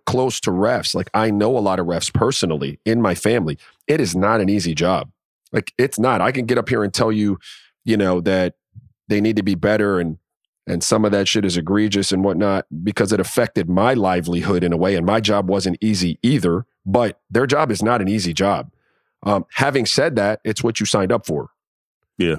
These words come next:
Speaker 1: And, you know, it, just like any job, mine included, like, if I'm not doing it well and I'm making mistake after mistake, there gotta be some,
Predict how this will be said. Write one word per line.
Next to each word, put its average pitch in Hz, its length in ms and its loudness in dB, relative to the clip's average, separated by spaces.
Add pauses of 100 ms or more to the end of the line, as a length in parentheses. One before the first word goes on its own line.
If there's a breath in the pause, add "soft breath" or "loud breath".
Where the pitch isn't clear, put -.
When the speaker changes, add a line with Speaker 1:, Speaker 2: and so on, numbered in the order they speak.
Speaker 1:
And, 104 540 0 (440)
you 117 160 0
know, 107 340 0 (220)
it, 113 260 -4
just 117 280 0
like 117 260 0
any 131 240 2
job, 95 400 0
mine 107 300 0
included, 107 680 -2
like, 98 160 -4
if - 120 -4
I'm 113 200 2
not 113 240 0
doing 113 300 0
it 90 120 -2
well 95 360 2
and 98 100 0
I'm 101 200 0
making 104 280 0
mistake 107 480 0
after 101 240 -2
mistake, 104 460 0 (180)
there 95 120 0
gotta 110 240 2
be 107 160 0
some, 98 340 0